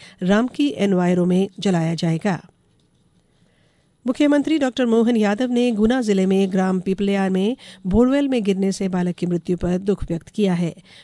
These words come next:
मुख्यमंत्री डॉक्टर यादव ने कहा कि राज्य सरकार इस कठिन घड़ी में शोकाकुल परिवार के साथ है।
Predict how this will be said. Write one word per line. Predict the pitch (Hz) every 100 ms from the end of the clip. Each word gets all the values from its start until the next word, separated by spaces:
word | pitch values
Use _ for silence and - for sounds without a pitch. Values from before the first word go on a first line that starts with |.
| -
मुख्यमंत्री | 214 233 214 196 202
डॉक्टर | 180 175 180
यादव | 185 185 190
ने | 190
कहा | - 196 214
कि | 220
राज्य | 190 180 175
सरकार | 165 170 202 175 247
इस | - 190
कठिन | - 170 170
घड़ी | 170 170
में | 202 220 381 - - -
शोकाकुल | - 254 254 226 202
परिवार | 185 180 180
के | 165 185
साथ | - 160 -
है। | 180 165